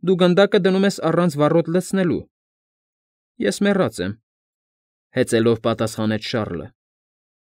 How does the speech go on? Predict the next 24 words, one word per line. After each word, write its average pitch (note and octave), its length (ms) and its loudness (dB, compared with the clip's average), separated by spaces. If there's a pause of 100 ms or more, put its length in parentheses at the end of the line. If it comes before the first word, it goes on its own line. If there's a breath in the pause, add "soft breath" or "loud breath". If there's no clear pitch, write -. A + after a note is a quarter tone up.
(520)
«Դուք F#3 220 0
ինձ E3+ 160 0
դրել F3 280 4
եք - 140 -2
արևի E3 320 2
դիմաց»։ D3 420 -4 (1300)
«Արևը B2+ 360 4
ձեր A2+ 260 0
ետևում B2+ 540 0
է», E2+ 100 -6 (920)
լուրջ C#3 400 2
և A2+ 180 0
հանդիսավոր A2 580 -2
տոնով G#2 340 -2
ասաց - 300 -6
Ռաֆայելը A2 640 -4 (480)
և B2+ 180 2
դանդաղորեն A2+ 720 0
լցրեց G#2 460 -6
ատրճանակը, G2 760 -8 (640)
առանց B2 340 0
ուշադրություն A2 640 -2
դարձնելու G#2 560 -4
ազդանշանին, G2+ 720 -6